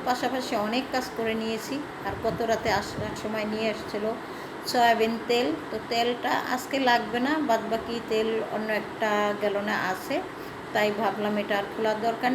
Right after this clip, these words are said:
নেই, তেল শেষ হোক তারপরেই আর কি ওই গ্যালনটা খুলবো। তো মাঝে মধ্যে আমাদের বসুন্ধরা আনা হয়, তারপরে রূপচাঁদা, তারপরে, উম, বিভিন্ন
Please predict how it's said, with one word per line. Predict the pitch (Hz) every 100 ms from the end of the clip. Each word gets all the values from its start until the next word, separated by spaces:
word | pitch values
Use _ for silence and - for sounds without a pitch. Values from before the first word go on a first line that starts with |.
| 285
নেই, | 381 -
তেল | 214 208 -
শেষ | 214 220 -
হোক | 277 302 -
তারপরেই | 180 180 202 202 196 190
আর | 185
কি | 185 180 175
ওই | 180
গ্যালনটা | 180 180 180 220 -
খুলবো। | 208 165 - - - - - - -
তো | 247 247
মাঝে | 240 240 269
মধ্যে | 277 262 240
আমাদের | 233 226 226 214
বসুন্ধরা | 214 220 220 208 208 196
আনা | 208 208
হয়, | 202 208 202
তারপরে | 170 175 202 208 202
রূপচাঁদা, | 196 - 202 196 208 202 180
তারপরে, | 139 - 185 190
উম, | 190 - 180 185 180 185 185 - - - - 294
বিভিন্ন | 320 311